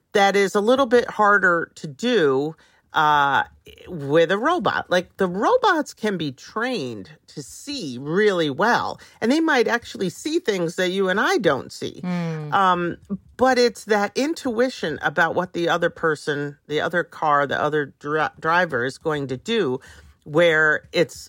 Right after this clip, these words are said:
Speaker 1: it's a little bit more difficult. So in the case of this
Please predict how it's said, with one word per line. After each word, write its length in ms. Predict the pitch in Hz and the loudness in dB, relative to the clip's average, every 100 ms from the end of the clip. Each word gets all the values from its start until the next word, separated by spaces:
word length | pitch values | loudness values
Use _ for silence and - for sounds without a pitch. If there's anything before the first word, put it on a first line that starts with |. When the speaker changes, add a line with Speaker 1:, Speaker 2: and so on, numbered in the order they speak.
| - | -8
Speaker 1:
it's 160 | - 147 | -8 -2
a 60 | |
little 220 | 156 151 | 0 0
bit 240 | 139 151 - | -2 -4 -4
more 180 | 143 131 | -8 -4
difficult. 580 | 208 202 - 117 98 | -4 -4 -6 -6 -6
So 180 | - 220 | -2 0
in 80 | 208 | 2
the 80 | 208 | 0
case 380 | - 240 262 - | 2 2 2 -2
of 180 | 196 175 | -2 0
this 340 | 180 175 | 0 0